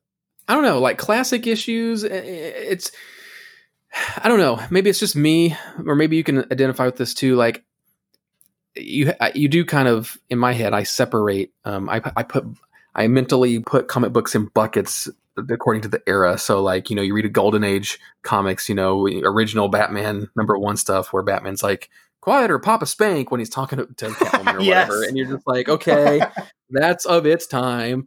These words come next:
Speaker 1: And then you have, like, modern comics, and you, and that's when I start to think of, like, modern continuity and how, you know,
Speaker 2: Mm-hmm.
Speaker 1: Dark Knight Returns and Batman Year One and Nightfall and Hush and all the modern, you know,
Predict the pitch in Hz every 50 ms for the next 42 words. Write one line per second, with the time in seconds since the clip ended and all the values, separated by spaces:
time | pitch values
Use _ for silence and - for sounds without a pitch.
0 | - _ - 156 160 156 160 156 151 151 135 135 127 123 123 123 120 120 117 110
1 | 107 110 110 - 123 139 170 185 180 156 135 120 - 120 107 107 107 113 120 120
2 | - - 120 120 120 117 120 - - 113 120 120 123 131 135 - - 139 117 107
3 | 113 - 123 113 120 117 - 117 113 - 113 107 107 101 95 90 - - - _
4 | - 135 135 127 123 117 120 117 - 120 101 104 135 190 226 240 226 220 214 208
5 | 208 208 202 202 202 208 208 175 131 113 107 110 - - 127 131 143 - - -
6 | 117 104 104 101 104 117 - _ - 127 120 110 120 101 98 107 - - - -
7 | 202 190 185 185 185 185 175 143 110 - - - - - - - 139 156 180 190
8 | 185 180 170 165 165 165 160 156 135 76 71 104 147 165 151 120 135 - 151 147
9 | 139 135 131 131 131 127 123 127 123 107 123 165 165 147 131 123 127 120 - -
10 | 113 110 110 - - - 151 160 147 123 123 131 131 123 117 - 117 107 107 101
11 | -